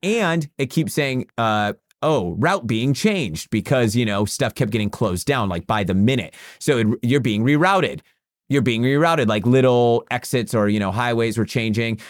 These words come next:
but the main one I need to get on was still open at this point. So I'm like, "All right," you know, I just kept kinda having to drive farther around. So I, I was jokingly telling Jessica via text, my E T A kept saying five hours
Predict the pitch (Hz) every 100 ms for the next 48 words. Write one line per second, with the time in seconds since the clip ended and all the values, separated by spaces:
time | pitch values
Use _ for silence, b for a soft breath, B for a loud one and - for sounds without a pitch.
0 | - 131 120 120 139 165 151 143 131 127
1 | 113 101 151 165 120 107 - 120 131 127
2 | 107 90 - 101 82 95 85 98 131 120
3 | 117 110 110 101 - 110 - 117 104 110
4 | 104 90 110 98 - 113 104 95 92 107
5 | 92 87 B B B B - 135 113 110
6 | - 127 110 117 110 - 127 123 117 110
7 | 104 98 95 - 87 _ _ _ 117 131
8 | 107 98 107 113 113 101 87 95 87 -
9 | 147 120 - b b b _ 123 110 101
10 | 101 160 160 160 156 139 123 - 117 -
11 | 123 107 110 107 73